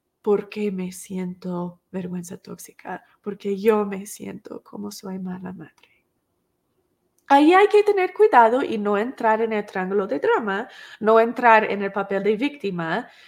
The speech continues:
queriendo que los niños nos rescatan, ¿verdad? De que yo me siento como mala madre cuando tú actúas así. Y luego los niños, "Ay, madre, lo siento, no eres mala madre, ya vamos a comportarnos bien", y así. No, no, no, no queremos esa interacción.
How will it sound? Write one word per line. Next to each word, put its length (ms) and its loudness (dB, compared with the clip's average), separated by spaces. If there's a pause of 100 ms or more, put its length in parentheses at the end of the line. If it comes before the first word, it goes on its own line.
(140)
queriendo 420 0
que 140 -4
los 160 -4
niños 400 -6
nos 180 -8
rescatan, 680 -6
¿verdad? 460 -6
De 100 -10
que 220 -12
yo 100 -8
me 120 -8
siento 280 -12
como 200 -12
mala 240 -8
madre 440 -8
cuando 220 -18
tú 140 -12
actúas 400 -12
así. 760 -14 (300)
Y 120 0
luego 220 10
los 140 4
niños, 360 -2
"Ay, 280 4
madre, 380 4
lo 100 4
siento, 340 0
no 180 2
eres 200 4
mala 240 0
madre, 480 0
ya 140 2
vamos 260 -2
a 60 -4
comportarnos 600 -6
bien", 380 -4
y 80 -8
así. 260 -8
No, 200 -2
no, 100 -4
no, 160 -2
no 220 -4
queremos 400 -6
esa 240 -4
interacción. 640 -8